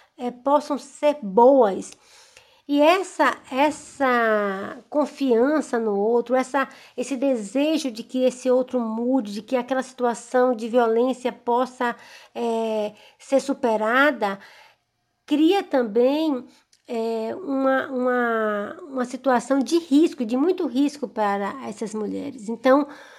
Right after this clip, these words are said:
é justamente nesse campo do afeto, né, onde se dá uma outra chance, onde eu quero investir, onde eu gostaria que,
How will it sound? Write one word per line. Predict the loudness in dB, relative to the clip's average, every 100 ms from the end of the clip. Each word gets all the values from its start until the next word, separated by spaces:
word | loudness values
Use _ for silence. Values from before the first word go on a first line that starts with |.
| -20 -20 -20 _ _
é | 0 2
justamente | 2 0 2 4 4 2 2
nesse | 0 0 -8
campo | -2 -4 -2
do | -4 0
afeto, | 0 -2 -6 -2 -2 -4 -6 -4
né, | -2 0
onde | 0 0 -4
se | -12 -14
dá | -4 -2 0 -2
uma | -4 -2
outra | -2 -2 -4
chance, | -6 -6 -2 -2 -4 -8 -4
onde | -2 0 0
eu | -4
quero | -4 -6 -2
investir, | -4 -2 -4 -6 -16 -16 -6 -2
onde | -2
eu | -2
gostaria | -2 -4 -6 -4 -4 -4
que, | -6 -10